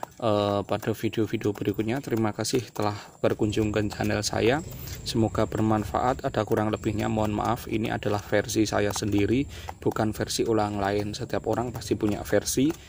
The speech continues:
dalam penjinakan si burung tekuru ini. Saya akhiri dulu, jumpa lagi, dan wassalamualaikum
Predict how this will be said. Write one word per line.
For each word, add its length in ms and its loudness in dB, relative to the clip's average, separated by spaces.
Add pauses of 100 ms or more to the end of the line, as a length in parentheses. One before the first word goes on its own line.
(240)
dalam 800 2
penjinakan 1200 2
si 240 0
burung 320 2
tekuru 560 -4
ini. 240 -2 (320)
Saya 240 4
akhiri 240 6
dulu, 480 4
jumpa 320 6
lagi, 240 2
dan 400 2
wassalamualaikum 800 2